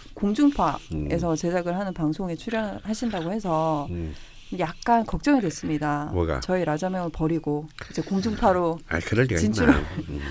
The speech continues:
Speaker 1: 하시면 어쩌나
Speaker 2: 음.
Speaker 1: 라고 했는데
Speaker 2: 음. 삐처리
Speaker 1: 그렇게
Speaker 2: 된 거
Speaker 1: 삐처리-,
Speaker 2: 보면서.
Speaker 1: 예, 온통 삐처리가 되는 걸 보고
Speaker 2: 음.
Speaker 1: 아, 가시는 일은 없겠구나.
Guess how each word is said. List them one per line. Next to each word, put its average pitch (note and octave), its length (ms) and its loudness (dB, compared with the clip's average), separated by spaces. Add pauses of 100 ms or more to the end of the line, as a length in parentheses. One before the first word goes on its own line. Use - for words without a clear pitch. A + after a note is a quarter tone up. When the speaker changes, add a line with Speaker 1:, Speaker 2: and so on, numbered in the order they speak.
(140)
Speaker 1:
하시면 B3+ 320 4
어쩌나 E3 680 6
Speaker 2:
음. D#3+ 120 -8 (160)
Speaker 1:
라고 F3 200 2
했는데 G3+ 640 2
Speaker 2:
음. C#2 280 -6 (1200)
삐처리 C#3 320 4
Speaker 1:
그렇게 C#4 180 8
Speaker 2:
된 - 0 -
거 D4 80 6
Speaker 1:
삐처리-, C#4+ 220 10
Speaker 2:
보면서. C#4+ 320 12
Speaker 1:
예, F#3+ 40 8
온통 E4+ 560 8
삐처리가 E4 440 0
되는 A3 240 -2
걸 A#3 120 -2
보고 F#3+ 440 4
Speaker 2:
음. D3 40 0 (520)
Speaker 1:
아, E3 300 -4
가시는 A#3 440 0
일은 A3+ 180 0
없겠구나. E3 600 0